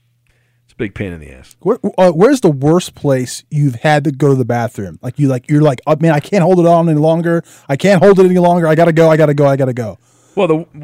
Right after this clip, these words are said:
Speaker 1: the <laughs> worst, I've told the story in the podcast. I was walking back when I was out, before I got my treadmill, and I was out walk-, I was out walking around, and I,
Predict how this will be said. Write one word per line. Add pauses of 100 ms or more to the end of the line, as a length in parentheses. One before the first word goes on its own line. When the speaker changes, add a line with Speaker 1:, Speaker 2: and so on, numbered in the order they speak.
(120)
Speaker 1:
the
<laughs>
worst,
I've
told
the
story
in
the
podcast.
I
was
walking
back
when
I
was
out,
before
I
got
my
treadmill,
and
I
was
out
walk-,
I
was
out
walking
around,
and
I,